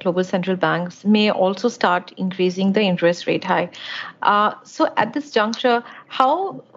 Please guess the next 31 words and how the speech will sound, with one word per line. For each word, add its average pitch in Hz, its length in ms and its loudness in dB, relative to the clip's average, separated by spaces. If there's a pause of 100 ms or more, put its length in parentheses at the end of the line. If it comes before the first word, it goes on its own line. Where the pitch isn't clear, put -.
(420)
uh, 226 80 -2
discomforting 254 840 0
or 214 360 2
how 262 200 0
difficult 247 580 0
will 226 220 0
it 202 120 -4
be 202 180 0
for 226 120 0
the 214 100 -4
stock 180 340 -4
markets? 202 600 0 (400)
Because 220 360 -2 (100)
A, 240 200 4
valuations 233 680 2
are 208 160 2
high, 196 280 0
and 214 260 -4
secondly, 233 480 -2
if 233 140 -4
the 233 100 4
low 214 260 2
interest 220 400 -2
rate 190 220 2
regime 190 360 0
that 185 200 2
we 196 80 -2
have 196 120 0
been 196 300 0
in 208 120 2
the 185 100 2